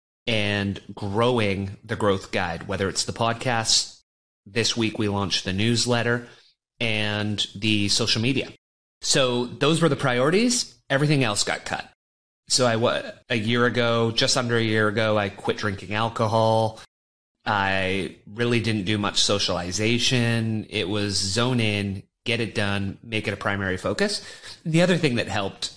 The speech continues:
and you and I know that because we were on Spaces every week together, was covid. I mean, a lot of people, covid was horrible and it had a really negative effect on them. And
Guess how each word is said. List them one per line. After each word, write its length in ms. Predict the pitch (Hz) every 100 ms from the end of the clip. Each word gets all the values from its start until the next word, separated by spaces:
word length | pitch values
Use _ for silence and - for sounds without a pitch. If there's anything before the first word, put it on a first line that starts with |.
| _
and 240 | 113 107 107
you 120 | 110
and 80 | 104
I 140 | 101
know 140 | 98
that 220 | 98 101 -
because 180 | 98
we 140 | 101 101
were 100 | 95
on 140 | 90
Spaces 400 | 90 107 120 117
every 160 | 101 95
week 200 | 92 -
together, 340 | 104 95 95
was 440 | 98 95 - - - _ _ _ _ _ _ _ _ _ _ 104
covid. 300 | 180 - - - _ - _ _ _ _ _ _ _
I 60 | 131
mean, 440 | 120 117 117 113 -
a 80 |
lot 200 | 123 127
of 60 | 123
people, 720 | 135 120 123 117 117 110 -
covid 440 | - 123 120 117 110
was 380 | 110 110 104
horrible 440 | - 143 180 - - - _ _ _ -
and 400 | 120 117 113 113
it 60 |
had 160 | 107 113
a 40 |
really 220 | 110 113 107
negative 300 | 110 110 98
effect 320 | - 120 131
on 160 | 117
them. 360 | 120 117 117 117
And 760 | - 110 104 104 101 98 90